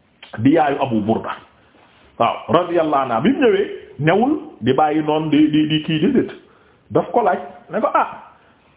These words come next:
sama do-, <laughs> innam nii de sama doom de daa, daa tësooli waaw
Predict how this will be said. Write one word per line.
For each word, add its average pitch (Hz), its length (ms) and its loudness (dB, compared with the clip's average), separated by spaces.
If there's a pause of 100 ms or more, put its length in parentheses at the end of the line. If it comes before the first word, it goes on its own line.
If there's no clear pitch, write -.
(720)
sama 302 240 2
do-, 220 600 0
<laughs> - 460 -8
innam 269 320 0
nii 226 140 4
de 233 160 4
sama 247 220 0
doom 226 180 0
de 226 100 -2
daa, 349 200 0 (120)
daa 339 220 2
tësooli 269 420 2 (560)
waaw 117 220 4